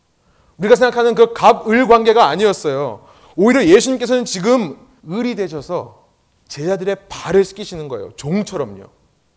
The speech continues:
그리고 나서는 더 놀라운 말씀을 하시는 것입니다. "너희는 내 신부다"라고 말씀을 하시는 거예요. "나는 지금 너희와 약혼식을 하는 거다.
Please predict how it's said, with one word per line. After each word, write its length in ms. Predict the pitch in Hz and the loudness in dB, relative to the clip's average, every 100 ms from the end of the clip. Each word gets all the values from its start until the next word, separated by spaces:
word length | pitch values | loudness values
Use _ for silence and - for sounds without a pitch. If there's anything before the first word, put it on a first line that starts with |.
| _ _ | _ _
그리고 180 | 233 254 | 2 6
나서는 340 | 254 233 262 | 6 6 0
더 240 | 170 220 277 | 4 6 8
놀라운 460 | 196 247 277 277 | 6 8 8 8
말씀을 360 | 226 214 226 214 | 6 2 0 -2
하시는 200 | 190 202 | -2 -6
것입니다. 600 | 160 151 135 117 101 - _ _ _ - | -8 -8 -8 -8 -10 -16 _ _ _ -2
"너희는 540 | 175 247 285 294 247 | 6 8 6 2 0
내 200 | 170 233 | 4 6
신부다"라고 840 | 254 - 330 349 339 311 285 240 | 6 2 -6 -4 2 6 6 4
말씀을 400 | 220 170 175 165 | 0 -4 -6 -8
하시는 280 | 139 127 120 | -8 -10 -14
거예요. 240 | 110 101 - _ _ _ _ _ | -14 -16 -20 _ _ _ _ _
"나는 340 | 175 226 294 | 2 4 2
지금 340 | 190 240 294 208 | 0 -2 -2 6
너희와 580 | 165 247 240 247 196 127 | 6 6 6 4 4 -2
약혼식을 680 | 185 - 320 320 277 254 | -4 0 2 2 -2 -4
하는 180 | 233 220 | -4 -4
거다. 400 | 185 139 123 131 | -6 -6 -8 -10